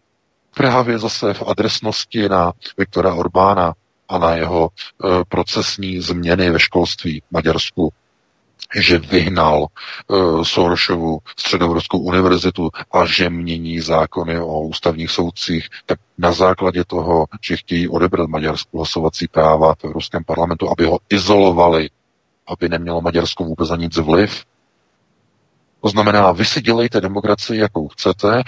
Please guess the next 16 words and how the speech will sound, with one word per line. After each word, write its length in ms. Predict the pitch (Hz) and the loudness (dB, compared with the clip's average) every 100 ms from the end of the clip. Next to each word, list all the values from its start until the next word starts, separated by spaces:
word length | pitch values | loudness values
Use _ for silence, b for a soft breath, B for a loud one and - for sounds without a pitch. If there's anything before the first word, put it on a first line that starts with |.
| B | B
ale 200 | 90 90 | 4 4
ve 100 | 90 | 4
chvíli, 320 | - 120 117 | 0 0 0
kdy 160 | 104 95 | 2 0
to 140 | - | 0
půjde 280 | 107 113 113 | -4 -2 -2
proti 280 | - 107 95 | 0 -2 -2
nám, 300 | 107 123 110 | 2 2 2
tak 180 | 113 107 | 0 2
vás 420 | 98 95 95 - _ _ - 98 | 4 4 2 -4 _ _ -14 -4
zablokujeme, 640 | 95 90 92 - 87 80 73 | -2 0 -2 -2 -4 -4 -4
tak 120 | 98 | -4
vám 160 | 92 90 | -4 -4
sebereme 480 | - 95 90 90 87 | -2 -2 0 -2 -4
hlasovací 480 | 85 - 85 - - | -8 -6 -8 -8 -10
práva, 380 | - 80 78 | -2 2 2